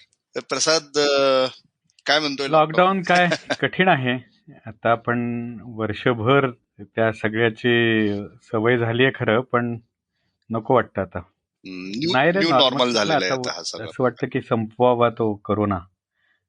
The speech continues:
Speaker 2: इतक्या सगळ्या वाईट बातम्या येत आहेत. तुला सांगू का, मला सगळ्यात वाईट काय वाटतंय? तूही अनुभव घेत असशील कदाचित.
Speaker 1: हा.
Speaker 2: इतक्या ओळखी आहेत, इतके माहितीचे लोक आहेत,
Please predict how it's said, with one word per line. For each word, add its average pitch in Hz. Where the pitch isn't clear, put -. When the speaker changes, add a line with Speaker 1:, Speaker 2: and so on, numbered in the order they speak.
Speaker 2:
इतक्या 110
सगळ्या 113
वाईट 110
बातम्या 110
येत 104
आहेत. 101
तुला 113
सांगू 127
का, 123
मला 123
सगळ्यात 117
वाईट 120
काय 135
वाटतंय? 113
तूही 117
अनुभव 117
घेत 107
असशील 107
कदाचित. 101
Speaker 1:
हा. 110
Speaker 2:
इतक्या 135
ओळखी 117
आहेत, 127
इतके 120
माहितीचे 107
लोक 107
आहेत, 107